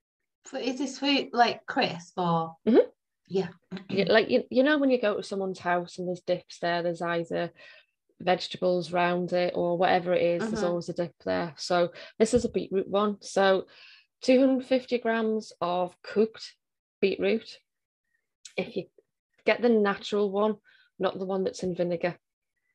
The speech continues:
Speaker 1: Yeah.
Speaker 2: Um, hundred grams of sea salt. And I'd say probably around about, this is quite, it, it can't, what I'd say is do this to taste.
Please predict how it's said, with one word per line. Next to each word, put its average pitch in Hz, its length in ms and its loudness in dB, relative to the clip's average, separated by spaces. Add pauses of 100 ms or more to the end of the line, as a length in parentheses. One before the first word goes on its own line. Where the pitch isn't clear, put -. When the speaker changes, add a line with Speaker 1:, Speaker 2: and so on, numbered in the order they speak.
Speaker 1:
Yeah. 175 360 -2 (480)
Speaker 2:
Um, 185 580 2 (360)
hundred 220 280 2
grams 208 400 2 (100)
of 175 380 -2
sea 196 300 -2
salt. 247 460 -2 (1200)
And 185 640 0 (320)
I'd 214 200 2
say 269 600 2
probably 233 280 -2
around 220 200 0
about, 202 360 -2 (680)
this 196 200 -8
is 196 180 -8
quite, 240 380 2 (340)
it, - 180 -10
it - 160 -8 (120)
can't, - 260 -6 (160)
what 208 200 -2
I'd 220 120 -4
say 202 260 0
is 202 120 0
do 180 320 -2
this 185 220 0
to - 140 -6
taste. 175 560 -4